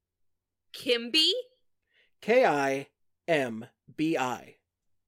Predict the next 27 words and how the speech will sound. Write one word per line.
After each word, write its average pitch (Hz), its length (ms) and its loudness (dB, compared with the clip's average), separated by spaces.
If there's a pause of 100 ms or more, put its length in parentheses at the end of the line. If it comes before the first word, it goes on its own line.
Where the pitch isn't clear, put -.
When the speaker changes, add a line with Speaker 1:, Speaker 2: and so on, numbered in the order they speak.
(260)
Speaker 1:
Kimby 359 460 -4
Daniels 226 800 0
is 196 500 -2 (840)
an 208 240 0 (100)
Arcade 208 480 -2
Fire. 135 520 -6 (1700)
Speaker 2:
Incorrect. 233 760 6
Kimby 277 340 4
Speaker 1:
Damn. 165 60 0 (220)
Speaker 2:
Daniels 120 500 -4 (100)
is 175 180 0
a 175 60 -4
Flyer 160 680 4 (380)
center, 165 680 0 (100)
one 247 320 2
goal 226 240 10
and 170 120 2
two 220 180 4
assists 196 380 0
in 151 180 -2
twenty-seven 262 720 0
games 202 320 0
in 131 80 -8
ninety-one 156 400 -4
ninety-two 156 420 -6
and 165 240 -8
ninety, 214 380 -8